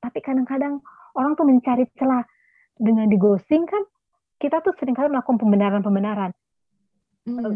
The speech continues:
Speaker 1: biarin aja kita ghosting dulu, entah suatu hari ketika kondisinya sudah enak kita bisa baik lagi dong. Nah, itu sih yang saya bilang, eh, ada beberapa efek yang kadang-kadang, eh, menarik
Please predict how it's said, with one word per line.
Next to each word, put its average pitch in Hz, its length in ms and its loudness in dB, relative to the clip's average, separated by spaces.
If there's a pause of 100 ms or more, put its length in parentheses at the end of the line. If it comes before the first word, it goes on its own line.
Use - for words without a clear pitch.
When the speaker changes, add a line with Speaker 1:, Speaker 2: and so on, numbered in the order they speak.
(160)
Speaker 1:
biarin 196 240 2
aja 254 100 -2
kita 240 220 -2
ghosting 294 240 2
dulu, 208 260 4
entah 269 220 -6
suatu 202 240 -4
hari 196 480 -4
ketika 208 400 -8
kondisinya 202 560 0
sudah 190 160 0
enak 208 260 -4
kita 262 220 -4
bisa 202 240 -4
baik 185 240 -2
lagi 247 260 2
dong. 214 380 0 (400)
Nah, 180 160 -8 (560)
itu 269 320 0
sih 311 160 2
yang 220 400 -2 (160)
saya 208 80 2
bilang, 202 240 2 (480)
eh, 196 540 0 (340)
ada 247 160 2
beberapa 214 400 0
efek 208 400 -6
yang 196 80 0
kadang-kadang, 196 560 -2 (800)
eh, 214 400 -2 (640)
menarik 277 400 0